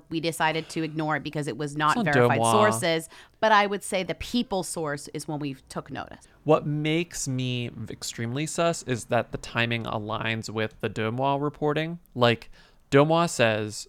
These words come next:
Speaker 2: they're broken up. They're
Speaker 1: Well, s-,
Speaker 2: done.
Speaker 1: not
Speaker 2: An anonymous
Speaker 1: Deuxmoi.
Speaker 2: source
Speaker 1: It's
Speaker 2: says,
Speaker 1: somebody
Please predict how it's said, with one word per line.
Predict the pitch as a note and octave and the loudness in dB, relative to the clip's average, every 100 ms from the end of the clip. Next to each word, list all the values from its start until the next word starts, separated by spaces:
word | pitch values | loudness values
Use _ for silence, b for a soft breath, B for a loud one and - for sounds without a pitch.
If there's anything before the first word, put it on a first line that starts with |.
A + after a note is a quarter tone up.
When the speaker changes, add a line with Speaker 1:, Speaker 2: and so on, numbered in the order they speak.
| - | -2
Speaker 2:
they're | B2 B2 | 2 4
broken | B2 - - A#2 | 2 -2 -2 -4
up. | G#2 - _ | -6 -10 _
They're | C3 A#2 | 6 6
Speaker 1:
Well, | - | 4
s-, | - | -2
Speaker 2:
done. | A3+ | 6
Speaker 1:
not | A3+ B2+ | 8 8
Speaker 2:
An | B2 | 8
anonymous | A#3 G3 | 8 8
Speaker 1:
Deuxmoi. | D#3 | 8
Speaker 2:
source | C#3+ B2+ | 8 6
Speaker 1:
It's | - | 6
Speaker 2:
says, | A#2 A2 G#2+ | 6 6 4
Speaker 1:
somebody | B3+ A#3 A#3+ A3 E3+ | 6 8 8 8 6